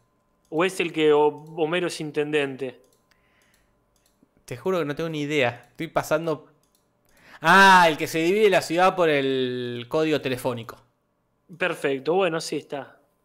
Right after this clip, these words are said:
Speaker 1: Tiene, tiene sus cosas.
Speaker 2: Sí, sí, así que
Speaker 1: Tiene,
Speaker 2: bueno, hay
Speaker 1: tiene,
Speaker 2: que
Speaker 1: tiene sus cosas. Bueno, este domingo por lo pronto sale, este, sale, ¿qué, qué domingo es este? Veinte. Mira, que, que me parece que vamos a ver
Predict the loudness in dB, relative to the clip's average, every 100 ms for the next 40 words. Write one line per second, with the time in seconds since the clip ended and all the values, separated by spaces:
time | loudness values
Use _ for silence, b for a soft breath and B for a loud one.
0 | _ _ _ _ -6 -4 -2 -4 -4 -8
1 | -4 -4 -4 -14 -16 -20 _ _ _ _
2 | _ _ _ _ _ _ _ _ _ _
3 | _ _ -10 -10 -10 -14 -12 -10 -6 -6
4 | -6 -6 -8 -12 -12 -10 -10 -10 -12 -20
5 | _ B B B B 0 2 0 2 0
6 | 0 0 -2 0 -2 0 -2 -2 -2 -4
7 | -6 -16 -4 -2 0 0 -2 -6 -4 -4
8 | -2 -6 -8 -10 -14 _ _ _ _ _
9 | -8 -4 -2 0 4 4 4 -2 -4 0
10 | 0 2 0 0 -4 -2 -2 -2 0 0
11 | 0 -6 -20 -12 -6 -2 0 -2 0 0
12 | 2 0 0 2 2 0